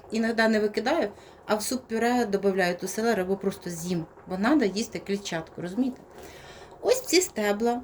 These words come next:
Тепер, як трошки проварилось, я додаю і моркву додаю, і що ви там іще любите. І в мене буває якась кісточка, шийка або ось кусочок маленький, е, вирізки, який там вверху з жилочками. Він не підходить ні на бефстроганов, ні на відбивні.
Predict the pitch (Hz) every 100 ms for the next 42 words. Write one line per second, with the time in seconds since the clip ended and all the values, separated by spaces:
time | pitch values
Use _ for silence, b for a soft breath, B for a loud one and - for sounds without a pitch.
0 | - 262 254 247 208 208 233 - 208 214
1 | 220 247 269 220 - 208 202 180 185 180
2 | 190 208 240 - B B - - 403 254
3 | 254 269 - 254 247 247 247 247 247 294
4 | 392 392 339 - 254 247 - 254 277 254
5 | 240 233 226 b b b _ 330 349 427
6 | 539 415 349 254 294 320 294 269 254 254
7 | - 440 440 - 381 - 294 254 - 359
8 | 349 269 - 247 320 - 254 - 269 254
9 | 311 302 294 254 247 240 240 240 233 226
10 | 220 B B B B - 208 220 220 403
11 | 349 - 254 262 254 269 254 254 240 254
12 | 254 339 294 214 233 196 175 - 185 202
13 | 269 370 302 277 254 202 180 208 403 392
14 | 320 311 - 240 240 285 254 220 214 214
15 | 202 208 240 262